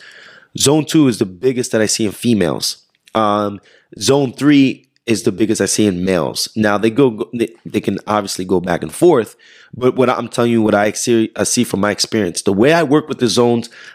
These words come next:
I apply it to my knowledge, um, and then I, I, I apply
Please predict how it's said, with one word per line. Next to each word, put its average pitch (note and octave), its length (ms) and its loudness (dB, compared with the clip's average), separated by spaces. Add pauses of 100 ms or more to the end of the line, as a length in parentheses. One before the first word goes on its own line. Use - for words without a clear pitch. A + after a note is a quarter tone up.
(160)
I B2+ 140 0
apply B2 440 -2
it - 140 -4
to - 80 -12
my G#2 340 -2
knowledge, A2+ 520 -2 (400)
um, F#2+ 480 -2 (400)
and A2+ 140 -4
then G#2+ 120 0
I, G#2+ 180 -2
I, A2 220 -4
I G#2+ 80 0
apply B2 460 -2